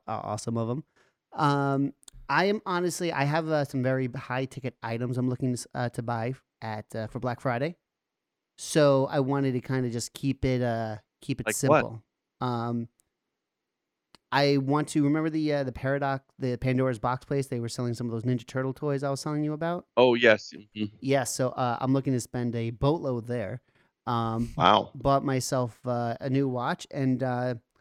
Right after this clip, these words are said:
Speaker 1: uh, I might be buying a car. So
Speaker 2: Why?
Speaker 1: why? Uh,
Speaker 2: Yeah.
Speaker 1: nostalgia, sir. It's nostalgia.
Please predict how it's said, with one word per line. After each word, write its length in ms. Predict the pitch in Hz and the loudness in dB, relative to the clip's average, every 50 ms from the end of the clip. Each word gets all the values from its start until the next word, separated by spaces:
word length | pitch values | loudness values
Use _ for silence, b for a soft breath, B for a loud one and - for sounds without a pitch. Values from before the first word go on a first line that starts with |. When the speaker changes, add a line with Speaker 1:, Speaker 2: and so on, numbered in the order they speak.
| _ _ _ b b b b _ _ _ _ - | _ _ _ b b b b _ _ _ _ -2
Speaker 1:
uh, 180 | 127 120 113 - | -2 0 0 0
I 120 | 139 143 | 0 2
might 240 | 151 165 214 277 254 | 2 2 0 -2 -2
be 100 | 285 269 | -2 -2
buying 280 | - 240 220 214 208 | -2 -2 -2 -2 -4
a 60 | 185 - | -4 -6
car. 580 | - - - - 160 143 117 80 71 107 - _ _ _ _ _ _ _ _ | -8 -14 -8 -6 -4 -4 -4 -6 -8 -12 -20 _ _ _ _ _ _ _ _
So 960 | - - - - 120 113 110 107 107 104 104 107 107 107 110 110 107 104 - - _ _ _ _ _ _ _ _ _ _ _ | -14 -10 -6 -4 -4 -2 -2 -4 -4 -4 -4 -4 -4 -4 -4 -4 -4 -6 -10 -16 _ _ _ _ _ _ _ _ _ _ _
Speaker 2:
Why? 480 | - 104 98 95 123 139 117 82 - - - _ _ _ _ - | 6 8 10 10 10 8 6 4 -2 -8 -18 _ _ _ _ -10
Speaker 1:
why? 580 | 127 120 120 107 101 110 139 208 247 220 160 - _ _ _ - | -4 -4 -2 -2 0 -2 -2 -2 -4 -6 -8 -12 _ _ _ -8
Uh, 380 | - 120 120 117 117 120 123 127 | -6 -4 -2 -2 -2 -2 0 0
Speaker 2:
Yeah. 40 | 127 | 2
Speaker 1:
nostalgia, 600 | 135 143 127 110 - 160 170 180 165 127 113 95 | 2 6 8 8 8 8 4 2 0 0 -4 -8
sir. 280 | 98 - - 101 92 95 | -10 -8 -8 -8 -8 -8
It's 160 | 101 - - | -10 -8 -6
nostalgia. 720 | 123 117 110 - - 120 117 113 110 - - - - 107 | -6 -6 -6 -6 -6 -6 -6 -6 -8 -10 -14 -16 -16 -18